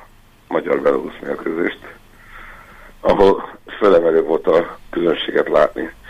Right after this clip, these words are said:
Igazság szerint, hogyha valaki azt találna, hogy most már Nur Sultán sétált a városban, akkor néhány plakától eltekintve csak és kizárólag a magyar szurkolókból tudhatta azt, hogy itt valamilyen nemzetközi sportesemény zajlik,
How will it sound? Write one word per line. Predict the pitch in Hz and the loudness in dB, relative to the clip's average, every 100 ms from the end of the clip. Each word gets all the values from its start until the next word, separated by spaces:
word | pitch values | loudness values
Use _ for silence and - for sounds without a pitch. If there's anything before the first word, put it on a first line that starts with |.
| - - - | -20 -20 -6
Igazság | 135 123 120 - 95 - | 2 2 4 0 0 2
szerint, | 113 92 | 0 0
hogyha | 92 101 | -4 0
valaki | 95 92 - | 2 0 2
azt | 92 - | 0 0
találna, | - 87 85 92 | 2 2 2 0
hogy | 85 | -2
most | 82 - | -2 -4
már | 82 | 0
Nur | 95 95 - | 2 2 0
Sultán | 90 82 98 101 - - - - - - | -4 2 4 4 -4 -20 -20 -20 -20 -6
sétált | - 123 107 90 | 2 4 4 2
a | 87 | 4
városban, | 92 104 107 117 120 - | 4 4 2 0 -2 -4
akkor | - - 104 - _ _ _ _ _ _ _ | -8 -6 -8 -8 _ _ _ _ _ _ _
néhány | 104 110 117 110 92 | 0 2 4 2 0
plakától | - - 90 - 87 | -4 -2 -2 0 0
eltekintve | 90 - - 87 87 87 87 - - - _ _ _ _ _ | 0 -2 -6 -8 -2 0 2 0 -4 -20 _ _ _ _ _
csak | 104 - | -4 -2
és | 92 - | -4 -2
kizárólag | 90 85 80 | 0 2 2
a | |
magyar | 80 78 78 - | 0 0 -2 0
szurkolókból | 80 76 73 69 71 | -4 0 0 0 -4
tudhatta | - - - - 69 | -6 -6 -6 -2 0
azt, | 67 - | 0 0
hogy | 67 | -4
itt | 65 | -2
valamilyen | 73 69 65 67 69 - - - - - - - | -2 -2 -2 -4 -6 -12 -20 -20 -20 -20 -20 -10
nemzetközi | 92 95 85 82 82 | -2 -2 -2 0 0
sportesemény | 76 - 78 - 78 - 73 73 | 0 0 0 0 -6 -6 -6 -2
zajlik, | 80 82 104 110 | 0 2 0 -2